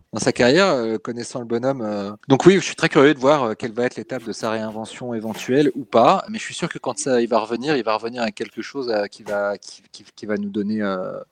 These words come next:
l'occasion, je pense, de, de, de pas mal jaser. Euh, je le vois mal revenir tièdement. S'il revient tièdement, ce sera vraiment un aveu d'échec, je pense. Donc, euh, donc, euh, et en même temps, il a quand même fait assez preuve, je trouve, de, de, de,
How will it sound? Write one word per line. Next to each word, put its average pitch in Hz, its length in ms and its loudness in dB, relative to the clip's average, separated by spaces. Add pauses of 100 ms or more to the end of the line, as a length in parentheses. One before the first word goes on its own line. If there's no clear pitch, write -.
(400)
l'occasion, 113 420 -2
je - 80 -12
pense, 107 220 -8
de, 98 180 0
de, 95 220 0
de 95 100 -2
pas 143 200 2
mal 147 220 2
jaser. 113 440 0 (260)
Euh, 98 340 -8
je 131 140 -6
le 123 40 4
vois 135 140 8
mal 156 180 8
revenir 135 340 2
tièdement. 123 500 -8 (500)
S'il - 220 -6
revient 139 260 -2
tièdement, 151 420 -4
ce - 120 -18
sera - 160 -12
vraiment 127 240 -8
un 139 60 -10
aveu 120 160 -10
d'échec, 120 400 -8 (280)
je 101 80 -6
pense. - 520 -6
Donc, 95 260 -14
euh, 90 960 -4
donc, 90 340 -8
euh, 90 140 0
et 90 340 4
en 90 80 -2
même 90 200 0
temps, 110 240 8
il 92 120 4
a 92 160 2
quand - 140 0
même 107 240 2
fait 95 240 -2
assez 92 220 -4
preuve, 98 240 -8
je - 80 -12
trouve, - 180 -14
de, 92 140 -12
de, - 140 -12
de, 80 180 -18